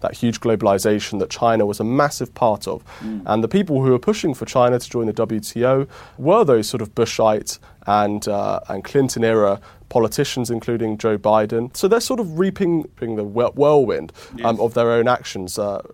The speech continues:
Speaker 1: is that right?
Speaker 2: Yes, I mean, I think so. And I think, you know, it, it sort of sounds very Steve Bannonite to talk about globalism versus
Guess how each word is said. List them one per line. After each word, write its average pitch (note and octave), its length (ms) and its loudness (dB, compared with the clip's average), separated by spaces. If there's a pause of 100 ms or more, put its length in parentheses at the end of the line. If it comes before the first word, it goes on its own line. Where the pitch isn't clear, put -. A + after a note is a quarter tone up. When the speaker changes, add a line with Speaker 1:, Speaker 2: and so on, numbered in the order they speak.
(280)
Speaker 1:
is A#2 100 -10
that B2 120 -2
right? - 180 -4 (420)
Speaker 2:
Yes, F#3+ 480 2
I D3+ 80 4
mean, F3 180 0
I E3 160 2
think B3 200 -2
so. - 220 -2
And D#3+ 180 2
I E3 60 4
think, F3 140 -10
you - 60 -2
know, D#3+ 80 4
it, - 180 -4
it - 520 -8
sort C#3 140 0
of A2+ 60 -2
sounds C#3 320 4
very A#2 160 4
Steve G#2+ 280 -2
Bannonite G#2+ 460 0
to - 60 -18
talk F#2 180 -8
about - 200 -4
globalism F2+ 680 -4
versus E2+ 560 -8